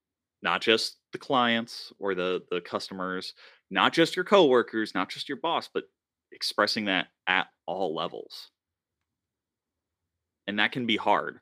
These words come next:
Um, but that's, it's something that we need to grow in. Um, Ben, you, you have a little more experience within that field. What, so what do you think there?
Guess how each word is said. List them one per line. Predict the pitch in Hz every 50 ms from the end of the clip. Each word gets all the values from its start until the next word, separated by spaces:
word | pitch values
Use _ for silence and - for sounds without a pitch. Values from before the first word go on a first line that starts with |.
| _ _ _ _ _ _ _ _ _ _ -
Um, | 92 90 85 82 76 71 71 71 76 - - _ _ _ _ _ _ _ _ _ _ _ _ _ _ _ _ _ _ _ _ _ _ _ _ _ _ _ _ _ _ _ _ _ _ _ _ _ _ _ _ _ _ _ _ _ _ _ _ _ _ _ _ _ _ _ _ _ _ _ _
but | 110 107 107
that's, | 110 110 - - - - - _ _
it's | 123 120 113 -
something | - 156 156 156 147 135 143 131
that | 117 98 95
we | 104 101
need | 101 98 87 -
to | 90 80
grow | - 82 82 80 73 71
in. | 67 60 50 - - _ _ _ _ _ _ _ _ -
Um, | 92 92 87 82 80 80 78 76 76 73 - _ _ _ _ _ _ _ _ _ _
Ben, | 147 135 131
you, | 135 156 160 143
you | 143 190 226
have | 214 185 135
a | 127
little | 110 113 117 110 101
more | 95 92 95 98 101 101 98 95 92 87 - -
experience | - - - - - - - 107 95 98 92 90 85 82 82 -
within | - 107 87 90 85
that | 80 76 - -
field. | - - - 143 151 139 110 92 85 82 78 73
What, | 92 107 117 -
so | - 123 117
what | 127 143
do | 143
you | 143 139 131
think | - 95 76 60 - 73
there? | 71 - 60 - -